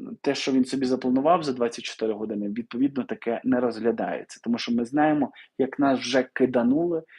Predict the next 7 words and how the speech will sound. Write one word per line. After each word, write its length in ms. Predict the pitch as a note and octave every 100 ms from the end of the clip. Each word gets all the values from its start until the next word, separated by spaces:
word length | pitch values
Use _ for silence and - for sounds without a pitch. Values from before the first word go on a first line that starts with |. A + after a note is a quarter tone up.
| - -
з 80 | -
Будапештським 760 | C3 B2+ A#2 D#3+ F#3 - D#3+
меморандумом 840 | C#3+ C3 A#2 A#2 A#2 G#2+ G#2+ - - _ _ -
в 60 | -
дев'яносто 520 | A#2 A#2 C#3 - - -
четвертому 600 | - A2+ G#2+ G2+ G2 F#2 - _
році. 360 | B2 A2 -